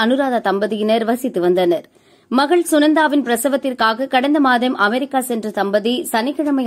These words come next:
அதிகாலை சென்னை திரும்பினர். அவர்களது கார் டிரைவர் லால் கிருஷ்ணா சென்னை ஏர்போர்ட்டில் இருந்து இரண்டு பேரையும் அழைத்து வந்தார்.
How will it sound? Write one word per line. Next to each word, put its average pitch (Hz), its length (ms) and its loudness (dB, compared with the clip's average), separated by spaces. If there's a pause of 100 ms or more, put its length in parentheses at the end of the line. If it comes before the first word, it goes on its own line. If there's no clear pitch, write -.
அதிகாலை 226 420 0
சென்னை 240 300 -2
திரும்பினர். 185 560 0 (520)
அவர்களது 254 440 0
கார் 226 320 0
டிரைவர் 240 480 2
லால் 202 340 0
கிருஷ்ணா 220 360 -2 (180)
சென்னை 285 280 0 (120)
ஏர்போர்ட்டில் 240 480 -4
இருந்து 220 280 -2
இரண்டு 247 280 -2
பேரையும் 226 440 -2
அழைத்து 220 420 -2
வந்தார். 185 340 -2